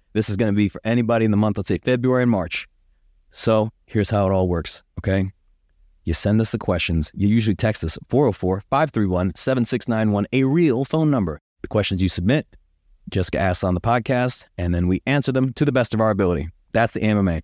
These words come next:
The other two types of podcasts are our standard interview format. We bring on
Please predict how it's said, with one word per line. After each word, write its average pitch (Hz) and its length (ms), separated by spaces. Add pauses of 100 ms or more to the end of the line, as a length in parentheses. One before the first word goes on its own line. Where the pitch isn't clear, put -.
The 104 80
other 123 140
two 143 100
types 123 300
of - 60
podcasts 123 580
are 110 260
our 110 100
standard 123 360
interview 143 300
format. 139 440 (220)
We 101 80
bring 110 240
on 107 160